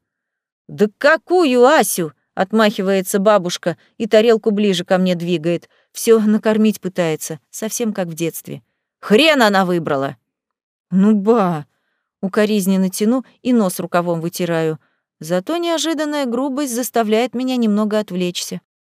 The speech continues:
Не ругайся, рыжики рядом. Пристыдить пытаюсь, но бабушка невозмутима. Впрочем, и малыши не понимают ещё ничего, а дверь в детскую плотно закрыта. «Что, ба?» — рявкает она.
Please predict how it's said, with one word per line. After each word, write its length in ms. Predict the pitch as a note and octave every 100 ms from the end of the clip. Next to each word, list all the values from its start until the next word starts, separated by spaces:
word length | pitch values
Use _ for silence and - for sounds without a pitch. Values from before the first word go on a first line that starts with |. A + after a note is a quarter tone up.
| _ _ _ -
Не 160 | F3+
ругайся, 680 | A3 C4+ B3 G#3+ D3+ - C#3+
рыжики 420 | F3 A#3+ E3+ - F#3
рядом. 460 | F3 D3+ D3+ C#3 _ _ _ _ -
Пристыдить 500 | G3 - G#3 D4 -
пытаюсь, 480 | E4 D#4+ E4 D#4
но 120 | G#3 G3+
бабушка 460 | G#3+ B3 B3+ -
невозмутима. 800 | A3+ G#3+ G3 G3+ F#3+ F#3 E3 D#3+ _ _ _ _ _
Впрочем, 380 | - D#4 - C#4+
и 40 |
малыши 440 | C#4 C#4+ C#4+ - E4
не 120 | G#3
понимают 440 | F#3+ F#3 F3+ E3+
ещё 220 | F3 - F3
ничего, 440 | F3 - E3+ E3 _ _
а 100 | F#3+
дверь 240 | F3+ C#4 A3
в 60 |
детскую 440 | D#3+ - - F3 E3
плотно 360 | G#3+ C4 A#3
закрыта. 600 | F#3+ F#3 E3 D3+ - C3 _ _ _ _ _ _ _ -
«Что, 460 | - - A3+ A3+
ба?» — 420 | D#3+ C#3+ F#3+ C#3+ - _ _ _ _
рявкает 500 | E3 F#3 D#3+ - D3+
она. 300 | D#3 D3+ C#3+